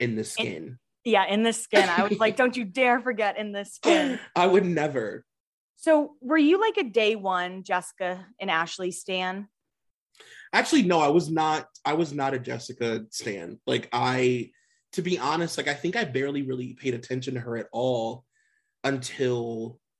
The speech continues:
Speaker 1: um, mm, I'd say probably until Newlyweds, to be honest. I was not a fan of her music.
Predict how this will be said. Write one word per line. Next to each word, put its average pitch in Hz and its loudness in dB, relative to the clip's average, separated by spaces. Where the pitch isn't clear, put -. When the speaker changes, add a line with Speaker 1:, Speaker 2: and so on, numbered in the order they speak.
Speaker 1:
um, 107 -4
mm, 220 0
I'd 185 2
say 220 2
probably 214 2
until 185 0
Newlyweds, 139 -2
to 127 -20
be 127 -4
honest. 131 -4
I - 0
was 139 -2
not 139 -4
a 127 -8
fan 127 -4
of 127 -6
her 127 -6
music. 120 -6